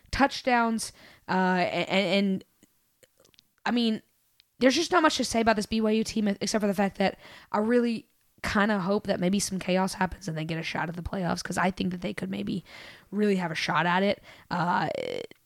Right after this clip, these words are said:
they're a fun team to watch. And again, I've already praised them for being able to get on the field. Good on you guys to figure out a season.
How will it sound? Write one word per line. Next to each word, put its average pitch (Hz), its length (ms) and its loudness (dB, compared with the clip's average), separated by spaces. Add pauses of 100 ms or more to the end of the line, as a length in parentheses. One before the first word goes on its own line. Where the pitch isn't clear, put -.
(640)
they're 220 140 4
a 196 60 -4
fun 214 260 0
team 190 160 0
to 170 80 2
watch. 185 320 2
And 196 80 0
again, 202 220 2
I've 196 260 0
already 214 240 2
praised 208 320 0
them 196 100 0
for 175 140 -4
being 185 220 2
able 175 100 2
to 160 80 -2
get 165 180 0
on 170 200 2
the 196 60 0
field. 185 520 -2
Good 180 160 2
on 170 180 2
you 175 140 2
guys 170 180 0
to 165 80 -8
figure 160 260 -4
out 156 80 2
a 160 60 -2
season. 170 420 0